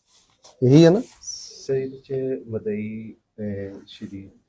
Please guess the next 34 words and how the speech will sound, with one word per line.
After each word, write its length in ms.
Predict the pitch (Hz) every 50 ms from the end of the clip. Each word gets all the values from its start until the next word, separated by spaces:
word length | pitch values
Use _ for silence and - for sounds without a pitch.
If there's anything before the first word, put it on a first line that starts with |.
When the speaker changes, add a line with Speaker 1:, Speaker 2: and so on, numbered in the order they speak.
| _ _ _ _ _ - -
Speaker 2:
ਸਰਬਜੋਤ 320 | 117 110 - 123 117 107
ਸਿੰਘ 200 | - - 104 101
ਜੀ 140 | 101 117 113
ਨੇ 140 | 113 110 104
ਕਾਲ 300 | 95 _ _ 95 90 87
ਕੀਤੀ 280 | - _ _ _ 92
ਸੀ 160 | 90 _ _ 101
ਸਰ। 180 | _ 113 117 - _ _ _ -
ਉਹ 100 | 127 127
Speaker 1:
ਹੂੰ। 100 | 120 117
Speaker 2:
ਕੱਲ੍ਹ 180 | 110 104 110 123
ਹੀ 140 | 127 120
ਸ਼ਾਮ 260 | - - - 107 95 98
ਨੂੰ 80 | 98
ਤਫਤੀਸ਼ 440 | - - 92 _ - 92 90 - _
ਹੋਈ 160 | 104 92 87
ਹੈ 60 | 92
ਸਰ 180 | 92 _ - 92
ਇਹਦੇ 200 | 92 92 92 104
ਵਿੱਚ। 240 | 101 95 - - _ _ _ _ _ -
Speaker 1:
ਹੂੰ। 300 | 127 120 117 110 110 120 120 _ _ _ _ _
Speaker 2:
ਤੇ 140 | - - 92
ਕੱਲ੍ਹ 300 | 90 _ - 107 110 110
ਉਹਨਾਂ 220 | 107 101 110 113 110
ਕੋਲੋਂ 420 | - 117 110 110 107 107 101 -
ਸਰ 180 | - - 107 98
ਸਰਟੀਫਿਕੇਟ, 540 | - - 95 85 - 90 - _ 104 101
ਅਹ, 460 | - _ _ _ 101 98 98 98 95 92
ਲਿਆ 260 | 90 92 92 98 104
ਸੀ, 180 | 104 - 110 101 _ 107
ਨਾਲ 200 | 104 98 95 90
ਜਿਹੜੀ 240 | 90 95 90 92 92
ਸਰ 460 | _ 104 98 98 98 95 95 90 - -
ਇਹ 320 | 104 98 92 92 92 85